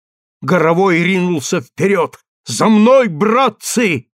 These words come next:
Не поддадимся врагу!» крикнул он и прыгнул в ров. За ним скатились десятка-два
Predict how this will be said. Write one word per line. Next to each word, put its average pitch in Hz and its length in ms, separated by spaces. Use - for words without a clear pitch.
Не 208 140
поддадимся 233 840
врагу!» 262 640
крикнул 202 560
он 226 200
и 175 160
прыгнул 147 640
в 107 140
ров. - 400
За 110 200
ним 202 180
скатились 147 720
десятка-два 147 920